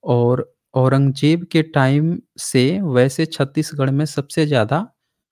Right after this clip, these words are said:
अभी शतनामी लोग हैं। मैं शतनामी समुदाय से हूँ, प्लीज सर।" अच्छा, मैंने शतनामी समुदाय पे एक स्ट्रीम तो की थी, आगे फिर कभी करूँगा, तो उसमें और डिटेल्स दिखा दूँगा मैं। चलें, देखें कौन आए हैं।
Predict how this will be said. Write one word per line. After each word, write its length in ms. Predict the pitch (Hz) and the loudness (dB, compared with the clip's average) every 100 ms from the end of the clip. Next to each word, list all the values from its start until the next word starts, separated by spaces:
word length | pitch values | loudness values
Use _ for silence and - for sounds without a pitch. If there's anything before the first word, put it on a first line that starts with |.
| _ _ | _ _
अभी 200 | 120 143 | 0 0
शतनामी 580 | 143 139 139 131 131 156 | 0 -2 0 0 2 0
लोग 300 | 147 131 139 | 2 2 2
हैं। 260 | 127 135 165 | 0 0 -2
मैं 160 | 165 147 | -2 -4
शतनामी 480 | - - 127 127 143 | -4 -4 -2 0 -2
समुदाय 480 | 139 131 123 127 | -2 -2 2 2
से 140 | 139 143 | 0 -4
हूँ, 180 | 139 202 _ | -4 -6 _
प्लीज 220 | 110 104 - | -6 -6 -6
सर।" 140 | 117 - _ - - _ | -10 -12 _ -20 -20 _
अच्छा, 200 | - 175 | -2 0
मैंने 200 | 220 226 214 | 0 -2 -2
शतनामी 480 | 190 185 185 202 | -4 -2 0 0
समुदाय 400 | 196 185 185 180 180 | 0 0 2 2 2
पे 160 | 180 | 0
एक 120 | 180 160 | 0 -2
स्ट्रीम 340 | 160 170 175 170 | -2 -2 0 2
तो 140 | 165 | 0
की 220 | 160 170 160 | 0 -2 -2
थी, 320 | - 151 254 285 | -4 -4 -4 -2
आगे 260 | 123 139 156 | 0 2 0
फिर 220 | 156 156 156 | -2 -4 0
कभी 220 | 139 143 | 0 0
करूँगा, 520 | - 117 120 123 175 240 - | 0 2 2 0 -2 -4 -6
तो 140 | 131 | -4
उसमें 400 | 120 - 123 127 | -4 -4 -4 -4
और 300 | - 123 113 | -2 -2 -2
डिटेल्स 380 | 107 - 101 98 | -4 -4 -4 -4
दिखा 260 | - - 107 | -8 -8 -8
दूँगा 260 | 123 131 - | -8 -10 -10
मैं। 160 | 139 139 _ _ _ _ _ - - - - - _ _ _ _ _ _ | -12 -16 _ _ _ _ _ -20 -20 -20 -20 -20 _ _ _ _ _ _
चलें, 480 | - 185 180 185 175 | -4 2 4 4 6
देखें 380 | 160 143 170 165 | 4 4 2 0
कौन 360 | - 131 143 139 | 0 0 4 4
आए 220 | 135 135 | 4 2
हैं। 220 | 135 139 | 0 -2